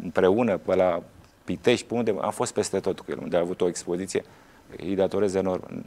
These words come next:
N-a, n-a fost perioadă în care să nu mă,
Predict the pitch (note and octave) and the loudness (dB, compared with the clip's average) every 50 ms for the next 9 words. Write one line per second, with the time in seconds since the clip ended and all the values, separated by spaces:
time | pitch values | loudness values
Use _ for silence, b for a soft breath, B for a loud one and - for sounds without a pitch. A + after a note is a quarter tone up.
0 | - - - - - - G#2 G#2+ A#2 B2 B2 A2+ - - - - b b b b | -12 -14 -12 -10 -10 -6 -4 -2 0 0 0 0 -2 -4 -8 -14 b b b b
1 | b b b b b _ _ - - - - _ _ - - - - - - - | b b b b b _ _ -20 -20 -20 -20 _ _ -20 -20 -20 -20 -20 -20 -20
2 | - _ _ _ _ _ _ _ _ - - _ _ _ _ _ _ _ _ _ | -20 _ _ _ _ _ _ _ _ -20 -20 _ _ _ _ _ _ _ _ _
3 | _ _ _ _ _ _ _ _ _ - _ _ _ _ _ _ _ _ _ _ | _ _ _ _ _ _ _ _ _ -20 _ _ _ _ _ _ _ _ _ _
4 | _ _ _ - - C#3+ D3+ - C#3+ C3 - - - - - G#2+ G#2 - - - | _ _ _ -8 -4 -4 0 2 2 0 0 -2 -8 -10 -8 -8 -8 -10 -12 -4
5 | - G#2 G#2 A#2 C#3 C3+ A2+ A#2+ A2 A#2+ A#2 A2 - A#2 A#2+ B2 A#2+ - | 0 2 4 8 8 8 6 6 4 4 4 4 4 2 2 2 2 2